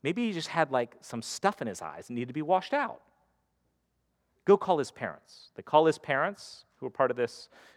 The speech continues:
community. The parents come before him. "Is this your son? And was he born blind? And how does he now see?" And they're like, "Yes, it's our son.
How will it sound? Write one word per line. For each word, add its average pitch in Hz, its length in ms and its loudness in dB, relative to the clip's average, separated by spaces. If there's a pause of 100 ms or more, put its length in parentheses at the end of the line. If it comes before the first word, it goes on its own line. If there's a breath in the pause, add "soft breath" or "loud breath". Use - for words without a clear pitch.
community. 139 600 -4 (640)
The 127 80 -8
parents 175 280 2
come 160 180 0
before 160 320 2
him. 185 220 2 (320 soft breath)
"Is 143 140 -2
this 233 200 10
your 277 100 2
son? 202 460 6 (680)
And 156 340 6 (500)
was 180 220 4
he 214 80 2
born 185 260 4
blind? 143 440 6 (480 soft breath)
And 139 160 4
how 160 120 10
does 160 120 6
he 147 80 -2
now 127 160 6
see?" - 320 -6 (120)
And 123 120 -6
they're 131 80 4
like, 120 200 4 (640 soft breath)
"Yes, - 800 0
it's - 100 -8
our 185 120 4
son. 139 480 0